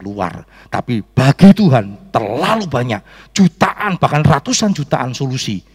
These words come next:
untuk mengatasi persoalanmu kalau engkau kembali sama Tuhan. Kalau engkau salah, bertobat. Kalau itu terjadi karena Tuhan izinkan, nikmati, terus andalkan Tuhan, tetap kuat. Karena Tuhan mengontrol.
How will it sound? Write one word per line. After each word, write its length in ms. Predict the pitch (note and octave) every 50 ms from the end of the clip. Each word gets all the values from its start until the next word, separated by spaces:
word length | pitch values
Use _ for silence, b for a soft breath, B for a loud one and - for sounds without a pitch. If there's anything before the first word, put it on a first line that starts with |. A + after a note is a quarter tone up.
| b b b
untuk 240 | b A#2 A2 - A#2 A2
mengatasi 420 | G#2+ G#2 G2+ F#2+ - F#2+ - -
persoalanmu 480 | - - - - F2+ F#2 F#2+ A2+ C#3 -
kalau 240 | - G#2 G2 G2 -
engkau 160 | C3 - B2
kembali 400 | - - C3 B2+ A2+ G#2 A2+ B2
sama 240 | A2+ G#2+ G2+ G#2 -
Tuhan. 220 | - G#2 F2+ - B B B B
Kalau 220 | - A#2+ C3 -
engkau 160 | - C#3 - D3
salah, 240 | - F3 E3+ E3+
bertobat. 480 | D#3+ - D3 - E3+ D#3 - - G3 G#3+ - - - - B B B B B B B
Kalau 240 | C#3 C#3 D#3 F#3 F#3+
itu 160 | E3 - F#3
terjadi 400 | F3 F#3 D#3+ - - C3 B2+ F3
karena 240 | D#3+ E3+ D#3 D#3+ D#3+
Tuhan 180 | E3 D#3+ D3+
izinkan, 460 | E3 D#3+ - F3+ D#3+ D3+ D3 F#3+ G3 - B B B
nikmati, 640 | F#3+ G#3 G#3 - - F#3 F3+ F#3 F3+ - B3 B3+
terus 240 | - - A#3 - -
andalkan 480 | - G3 F#3+ D#3 E3 D#3+ D#3+ F#3 F#3 F3+
Tuhan, 180 | G3+ G3+ G#3+
tetap 240 | A3 - G#3 - G3 -
kuat. 240 | G#3 G3 F3+ C#3+ - - B B B B B B
Karena 160 | C3 B2+ B2
Tuhan 240 | - - C#3 C#3 C3+
mengontrol. 560 | C3+ B2+ B2 A#2+ A#2 A#2 A2 G2+ E2+ D#2+